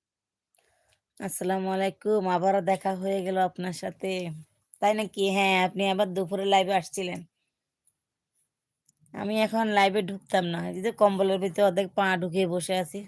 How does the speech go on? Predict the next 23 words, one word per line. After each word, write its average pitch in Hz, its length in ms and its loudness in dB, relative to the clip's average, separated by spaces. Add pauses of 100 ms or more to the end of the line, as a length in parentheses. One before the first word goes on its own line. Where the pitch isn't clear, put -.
(100)
তাই 180 180 -4
ভাল-, 180 400 0
ভাবলাম 180 380 -2
একটু 170 200 -8
লাইভে 175 280 -2
ঢুকি। 170 280 -8 (1300)
আর 196 240 -4
উনি 196 260 -4
ভাই 190 240 -4
কি 185 140 -10
লিখলো? 202 300 -4 (1000)
"বন্ধুরা, 190 480 2
লাইভটা 185 580 0
হলো 196 260 0
বিমানবন্দর 180 800 0 (120)
ও 190 120 -2 (160)
আড্ডা 180 340 2
দেওয়ার 175 340 2 (140)
প্ল্যাটফর্ম। 180 680 0 (140)
এখানে 185 520 -4 (800)
আসি 180 420 -2
গল্প 180 320 2 (260)
পরিচিত, 185 680 -4